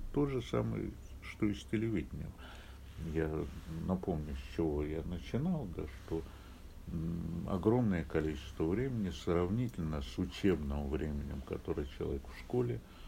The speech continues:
м, з-, на уроках сидит, три часа — это те же пять уроков по сорок пять минут, по сути дела. Вот, и это такой вот ш-, и возникает вопрос, а что это такое, вот эта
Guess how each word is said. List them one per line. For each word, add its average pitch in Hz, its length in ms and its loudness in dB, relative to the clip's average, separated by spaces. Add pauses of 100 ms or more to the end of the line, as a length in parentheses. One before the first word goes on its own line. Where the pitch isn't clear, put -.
(320)
м, 87 480 -4
з-, 80 220 -2
на 95 160 8
уроках 92 480 2
сидит, 82 460 -2 (400)
три 98 200 4
часа — - 360 -4
это 113 260 0 (120)
те 98 120 6
же 80 100 0
пять - 320 0
уроков 82 380 2 (120)
по 78 120 2
сорок 71 360 0
пять - 220 -4
минут, 78 300 -2 (480)
по - 100 -2
сути - 320 -8 (100)
дела. - 140 -8 (1160)
Вот, 92 280 6
и 123 40 6
это 151 300 4 (120)
такой 120 280 2
вот 110 200 0 (1600)
ш-, - 200 -8 (260)
и - 140 0
возникает 92 440 -2
вопрос, 117 460 0
а 98 120 4
что - 460 2
это 117 200 2
такое, - 360 -4
вот - 220 -6
эта - 220 -4